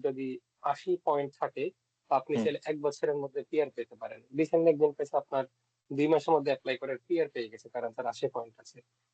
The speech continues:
Speaker 1: সেই
Speaker 2: হুম।
Speaker 1: পয়েন্টটা কিরকম খুব বেশি কঠিন এমন না, এটা আপনার আলাদা করে অর্জন করতে হয় এমন না। আপনি যদি ভালো প্রতিষ্ঠানে পান, আপনার অটোমেটিক এটা অর্জন হয়। যে যেমন আপনি একটা মাস্টার্স ডিগ্রি আছে, এটার জন্য আপনি পাবেন দশ থেকে পনেরো পয়েন্ট।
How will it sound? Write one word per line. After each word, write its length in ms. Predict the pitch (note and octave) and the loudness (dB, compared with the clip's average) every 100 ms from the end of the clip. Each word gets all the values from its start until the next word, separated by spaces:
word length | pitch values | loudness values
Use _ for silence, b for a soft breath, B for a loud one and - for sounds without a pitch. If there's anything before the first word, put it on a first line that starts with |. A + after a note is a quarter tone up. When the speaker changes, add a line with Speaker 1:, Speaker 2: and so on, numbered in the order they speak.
| - | -2
Speaker 1:
সেই 60 | |
Speaker 2:
হুম। 80 | F#3+ | 4
Speaker 1:
পয়েন্টটা 280 | F3 E3 F3+ | 6 6 4
কিরকম 380 | E3 F3+ F3 F3+ | 4 2 4 -2
খুব 200 | - F3+ | 0 0
বেশি 220 | E3+ F3 F#3 | 2 0 0
কঠিন 240 | D#3 D#3 | 0 0
এমন 240 | B2+ A#2 C3 | -2 -2 -4
না, 120 | A#2+ A#2+ | -6 -8
এটা 180 | B2 C3 | -8 -4
আপনার 240 | B2+ - C3+ | -2 0 -2
আলাদা 260 | - C#3 C#3 | 2 2 2
করে 100 | C#3+ | -2
অর্জন 260 | B2+ A2 A#2+ | -4 -6 -8
করতে 280 | B2 - C3+ | -8 -8 -8
হয় 160 | C3 | -6
এমন 200 | A#2 A2 A2 | -8 -8 -10
না। 100 | D3+ _ _ _ _ | -12 _ _ _ _
আপনি 180 | C3+ - D3 | 0 2 0
যদি 140 | D3 | 2
ভালো 220 | C3 D3 | 2 2
প্রতিষ্ঠানে 460 | D3 D#3 C#3 - E3 | 4 2 0 -2 -2
পান, 200 | - G#3 | 0 2
আপনার 240 | F#3 - C#3+ | 2 2 0
অটোমেটিক 400 | C3+ D#3 D3+ E3 | 0 -2 -2 -2
এটা 160 | D3 C#3+ | -2 -2
অর্জন 220 | A#2 A2+ A2+ | -4 -6 -12
হয়। 140 | A#2 | -10
যে 100 | A#2+ | -8
যেমন 260 | A#2+ C3+ C#3 C#3 _ _ - | -6 -4 -4 -8 _ _ 0
আপনি 320 | C#3 - C#3+ C#3+ C#3 C#3+ - | 0 0 -2 -2 -2 -6 -10
একটা 240 | C3+ - | -6 -2
মাস্টার্স 380 | C#3 B2 - B2+ | 0 -2 -4 -8
ডিগ্রি 260 | B2+ A#2 A#2+ | -6 -4 -4
আছে, 140 | A2+ | -4
এটার 180 | B2 A#2+ | -12 -14
জন্য 140 | A#2+ A#2 | -10 -8
আপনি 180 | - A#2 | -8 -6
পাবেন 260 | C3 A#2 A2+ A2+ | -6 -6 -6 0
দশ 140 | A#2 | 0
থেকে 200 | - C#3+ | 0 -14
পনেরো 280 | A2+ A2+ A2+ | -2 2 2
পয়েন্ট। 260 | - A2+ | 0 -6